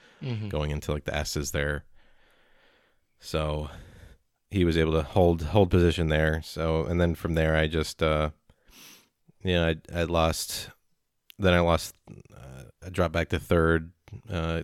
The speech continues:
Speaker 2: 'cause I got a bad, I got a bad run coming out of the, uh,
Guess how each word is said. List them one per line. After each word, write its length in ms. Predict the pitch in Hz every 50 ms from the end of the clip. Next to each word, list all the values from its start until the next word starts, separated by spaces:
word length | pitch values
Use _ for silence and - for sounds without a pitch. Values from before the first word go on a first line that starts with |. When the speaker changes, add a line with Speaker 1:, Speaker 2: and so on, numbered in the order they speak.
| - _ -
Speaker 2:
'cause 120 | - -
I 40 | 90
got 140 | 82 85 80
a 40 | 78
bad, 340 | - 82 82 82 80 82 - -
I 80 | 90 90
got 180 | 85 85 82
a 40 | 80
bad 220 | 78 85 82 80 82
run 180 | 82 80 78 -
coming 260 | - 85 80 80 80
out 140 | 80 80 80
of 100 | 78 -
the, 240 | 85 80 78 80
uh, 280 | 78 76 78 78 80